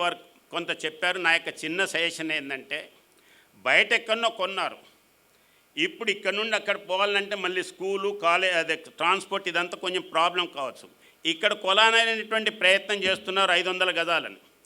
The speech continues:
ఐదు వందల గజాలు కానీ, వెయ్యి గజాలు కానీ, నేనేమంటానంటే, ఈ వెయ్యి గజాలకి ఫీట్లలో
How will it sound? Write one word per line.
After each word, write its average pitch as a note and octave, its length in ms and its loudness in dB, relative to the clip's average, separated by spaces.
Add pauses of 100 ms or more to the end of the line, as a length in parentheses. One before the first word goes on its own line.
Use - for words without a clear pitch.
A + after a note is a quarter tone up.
(520)
ఐదు D#3+ 140 2
వందల F#3+ 240 2
గజాలు F#3+ 360 0
కానీ, G3 240 2
వెయ్యి F3 220 6
గజాలు E3 380 0
కానీ, A#2+ 200 -8 (1000)
నేనేమంటానంటే, G3+ 840 4 (140)
ఈ - 20 0 (140)
వెయ్యి G3+ 320 2
గజాలకి G3 560 0 (1200)
ఫీట్లలో G#3+ 500 6